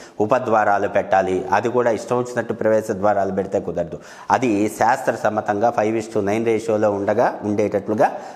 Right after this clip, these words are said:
మనం ఆ యొక్క ప్రవేశ ద్వారాలు పెట్టాలి. అన్నీ కూడా ఒకే పాడులో ఉండాలి, ఎక్కడ పాడు తప్పకూడదు. ఈ అంశాలన్నింటినీ కూడా చూసుకొని మాత్రమే మనం పిల్లర్స్ డిజైనింగ్,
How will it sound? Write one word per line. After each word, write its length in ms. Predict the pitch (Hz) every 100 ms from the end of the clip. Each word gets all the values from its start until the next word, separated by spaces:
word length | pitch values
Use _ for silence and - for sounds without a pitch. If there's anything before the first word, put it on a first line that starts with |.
| -
మనం 160 | 107 131
ఆ 80 | 151
యొక్క 200 | 113 -
ప్రవేశ 420 | - 107 113 110
ద్వారాలు 460 | 104 104 101 104 110
పెట్టాలి. 400 | 101 - 92 92
అన్నీ 360 | 101 123 127
కూడా 220 | 123 117 117
ఒకే 300 | 104 123 127
పాడులో 400 | 123 110 107 104
ఉండాలి, 300 | 95 92 92
ఎక్కడ 220 | 104 113
పాడు 300 | 110 110 113
తప్పకూడదు. 500 | 110 92 92 87 85 - - -
ఈ 180 | 131 143
అంశాలన్నింటినీ 1120 | 123 131 - 175 170 135 131 165 185 185 160
కూడా 240 | 135 117 110 104
చూసుకొని 340 | 110 - 104 98
మాత్రమే 480 | 95 98 104 120
మనం 320 | 262 - 127 226 -
పిల్లర్స్ 480 | 113 117 117 117 117
డిజైనింగ్, 720 | 101 95 98 95 98 92 85